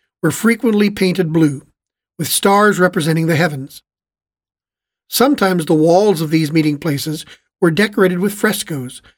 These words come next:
that showed scenes from the story of Mithras or moments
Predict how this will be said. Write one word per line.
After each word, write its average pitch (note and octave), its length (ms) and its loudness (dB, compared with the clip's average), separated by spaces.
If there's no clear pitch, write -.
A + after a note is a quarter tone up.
that D#3 140 -4
showed F#3 320 2
scenes E3+ 580 0
from F3 120 0
the E3+ 80 2
story F#3 360 4
of G3 100 2
Mithras F3 600 -4
or G3+ 120 4
moments F#3+ 540 0